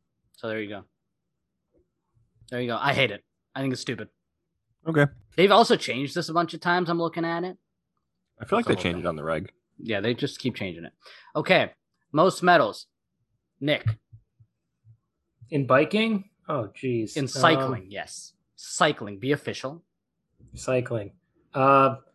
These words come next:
Speaker 3: Netherlands.
Speaker 1: That is incorrect.
Speaker 2: United States.
Speaker 1: That is incorrect.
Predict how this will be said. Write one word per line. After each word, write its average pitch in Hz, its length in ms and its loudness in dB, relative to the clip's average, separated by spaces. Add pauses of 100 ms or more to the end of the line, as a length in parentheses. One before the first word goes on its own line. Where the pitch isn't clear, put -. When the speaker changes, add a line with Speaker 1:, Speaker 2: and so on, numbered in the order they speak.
(200)
Speaker 3:
Netherlands. 131 720 4 (280)
Speaker 1:
That 117 160 -4
is 117 200 -6 (180)
incorrect. 123 560 -2 (1300)
Speaker 2:
United 95 360 8
States. - 380 -2 (180)
Speaker 1:
That 131 180 2
is - 180 -6 (220)
incorrect. 131 640 2